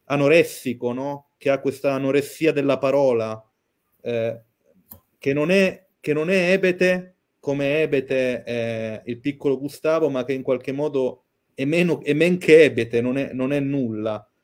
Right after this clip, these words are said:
Questo tipo di discorso si esprime attraverso l'impostazione sartriana e poi lacaniana e poi in qualche modo quella che lei assume, che sussume, attraverso delle opposizioni.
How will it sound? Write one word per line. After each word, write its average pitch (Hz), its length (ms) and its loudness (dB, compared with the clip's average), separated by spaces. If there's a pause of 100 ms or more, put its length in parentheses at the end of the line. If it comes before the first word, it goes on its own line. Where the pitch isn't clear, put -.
(600)
Questo 165 280 -6
tipo 202 260 2
di 190 120 -4
discorso 180 420 2
si 143 140 -2
esprime 139 720 -2
attraverso 139 540 -2
l'impostazione 139 1200 -4
sartriana 156 880 -4 (560)
e - 120 -8
poi 131 180 0
lacaniana 123 600 0
e 104 80 -4
poi 123 120 -6
in 117 80 -4
qualche 113 240 -6
modo 120 220 -2
quella 117 200 0
che 113 120 -2
lei 117 380 -2
assume, 127 680 -2
che 127 140 -4
sussume, 151 760 -4 (280)
attraverso 143 500 0
delle 151 160 0
opposizioni. 120 920 -2